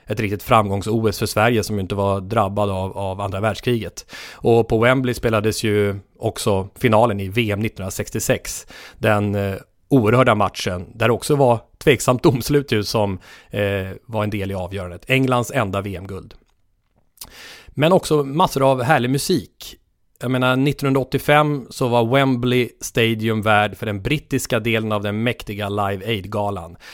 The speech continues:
med artister som David Bowie, eh, Michael Jackson, Queen, U two, Paul McCartney, Elton John. Och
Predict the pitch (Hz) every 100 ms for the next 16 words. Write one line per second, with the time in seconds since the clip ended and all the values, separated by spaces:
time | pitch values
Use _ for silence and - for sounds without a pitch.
0 | - 110 107 - 104 117 - 104 98 98
1 | 104 104 98 104 107 107 107 - - -
2 | - 98 101 107 110 104 107 - - 107
3 | - 117 117 113 113 110 110 110 - 117
4 | 120 117 120 107 104 - 107 110 110 110
5 | 110 - 107 - 101 98 90 - _ -
6 | - - - _ - 135